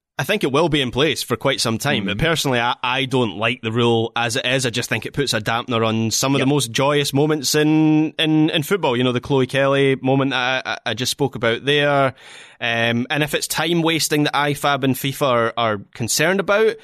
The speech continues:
Speaker 1: then let's have a common sense rule where the referee judges what is reasonable and, and what isn't, rather than having this, this, this blanket rule that really feels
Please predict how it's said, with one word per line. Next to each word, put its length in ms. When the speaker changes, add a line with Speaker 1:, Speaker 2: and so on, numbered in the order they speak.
Speaker 1:
then 460
let's 240
have 140
a 40
common 340
sense 360
rule 220
where 380
the 100
referee 400
judges 560
what 180
is 160
reasonable 540
and, 240
and 240
what 180
isn't, 340
rather 220
than 160
having 360
this, 180
this, 320
this 180
blanket 380
rule 260
that 140
really 180
feels 380